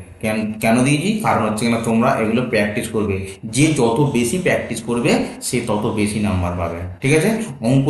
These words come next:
শুধু কিনা প্র্যাকটিসের উপরে, যেমন বুঝতেও হবে, বুঝে নিয়ে শুধু রেখে দিলে হবে না, আমাকে অঙ্কটা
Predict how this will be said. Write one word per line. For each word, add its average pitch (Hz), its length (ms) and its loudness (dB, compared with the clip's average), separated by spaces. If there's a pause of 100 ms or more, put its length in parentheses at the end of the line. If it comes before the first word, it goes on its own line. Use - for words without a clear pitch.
শুধু 120 140 -8 (100)
কিনা 139 180 -2 (160)
প্র্যাকটিসের 117 540 0
উপরে, 101 200 -2 (420)
যেমন 113 180 4 (140)
বুঝতেও 120 380 2
হবে, 156 160 2 (320)
বুঝে 123 260 2
নিয়ে 156 200 2
শুধু 127 200 -4
রেখে 113 200 0
দিলে 110 200 0
হবে 101 220 2
না, 92 60 0 (380)
আমাকে 107 300 0
অঙ্কটা 117 300 0